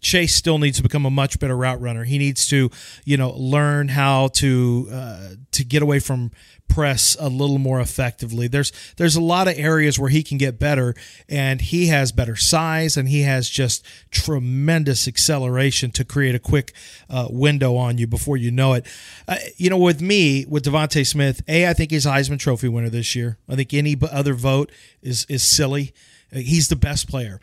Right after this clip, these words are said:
He's made Mac Jones what he and Waddle and now DeVonta Smith with Waddle out, doesn't matter how much attention you put on him, he's going to make plays. And I think he's just a better football player than Mac Jones or Kyle Trask. Um, and so I,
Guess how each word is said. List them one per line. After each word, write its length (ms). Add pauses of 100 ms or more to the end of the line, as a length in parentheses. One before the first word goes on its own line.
He's 240
made 400
Mac 320
Jones 600 (400)
what 360
he 400
and 160
Waddle 380
and 100
now 320
DeVonta 460
Smith 260
with 100
Waddle 320
out, 220
doesn't 180
matter 200
how 120
much 220
attention 540 (360)
you 140
put 240
on 220
him, 80
he's 240
going 260
to 80
make 240
plays. 540 (340)
And 140
I 80
think 160
he's 260
just 300
a 60
better 300
football 360
player 240
than 100
Mac 220
Jones 320
or 20
Kyle 240
Trask. 500 (360)
Um, 380 (420)
and 420 (800)
so 260
I, 220